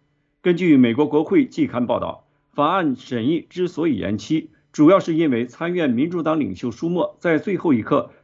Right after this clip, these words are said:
成功的让全体议员同意，在当天院会优先推动就芬兰、瑞典加入北约组织的议案。至于台湾政策法案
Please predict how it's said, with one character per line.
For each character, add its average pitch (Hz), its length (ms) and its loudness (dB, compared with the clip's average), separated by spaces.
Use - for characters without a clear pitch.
成 156 240 0
功 196 160 2
的 160 160 2
让 135 220 2
全 147 260 -2
体 117 160 -6
议 147 140 -4
员 104 240 2
同 104 240 -2
意， - 180 0
在 139 220 2
当 160 180 0
天 160 200 0
院 156 160 0
会 131 260 -2
优 175 180 4
先 165 220 -2
推 147 160 -4
动 139 180 0
就 139 140 -2
芬 160 240 0
兰、 113 180 2
瑞 180 160 -4
典 90 220 -10
加 135 160 -8
入 139 140 -4
北 95 120 -8
约 117 140 -2
组 98 220 -10
织 95 100 -10
的 92 140 -8
议 98 100 -6
案。 104 320 -4
至 170 140 2
于 156 160 6
台 156 240 -2
湾 190 140 -4
政 185 180 -8
策 156 120 -6
法 87 200 -8
案 101 240 -8